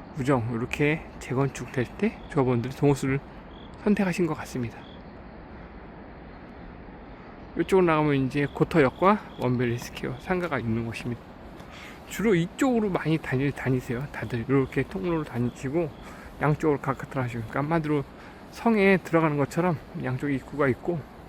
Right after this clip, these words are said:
그렇게 해서 들어가신다 보시면 될 것 같아요. 그래서 지금은 사람이 없는데 평상시에는 아주 사람이 많습니다.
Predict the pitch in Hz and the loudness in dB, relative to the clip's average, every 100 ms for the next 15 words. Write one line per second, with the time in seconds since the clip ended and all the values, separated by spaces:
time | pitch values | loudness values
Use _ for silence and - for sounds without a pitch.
0 | - - - - - - 151 - 139 - | -16 -16 -16 -18 -12 -2 0 0 -4 -2
1 | 135 135 139 127 131 - 135 139 - 139 | -2 0 -2 -4 -4 -2 -2 -4 -2 -4
2 | - 131 123 - - 135 - 139 147 160 | -2 -6 -6 -8 -4 -4 0 2 2 0
3 | - - - - - - 185 165 120 120 | -4 -10 -16 -16 -6 4 6 6 4 2
4 | 131 156 127 - - - - - - - | 2 0 -2 -10 -16 -16 -16 -16 -16 -8
5 | - 196 196 170 160 147 113 127 - 151 | 0 2 2 2 0 0 2 0 0 0
6 | 175 151 135 110 - 139 127 | 0 2 0 0 -2 -6 -6